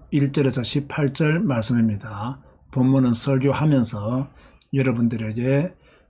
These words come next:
풀어서 설명하겠습니다. 오늘은 에스라의 말씀 운동과 예수님이라는 제목으로 말씀을 전하겠습니다.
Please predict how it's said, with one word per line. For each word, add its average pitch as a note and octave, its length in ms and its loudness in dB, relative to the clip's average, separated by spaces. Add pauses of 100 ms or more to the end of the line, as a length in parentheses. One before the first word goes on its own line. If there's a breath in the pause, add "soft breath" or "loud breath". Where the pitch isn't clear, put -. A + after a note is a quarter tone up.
(140 soft breath)
풀어서 C#3 560 0
설명하겠습니다. B2 1300 0 (1000)
오늘은 C#3+ 520 4
에스라의 F3 560 2
말씀 A#2+ 440 2
운동과 B2 580 4
예수님이라는 D3+ 880 2
제목으로 B2 580 2
말씀을 B2 460 0
전하겠습니다. A2+ 880 -4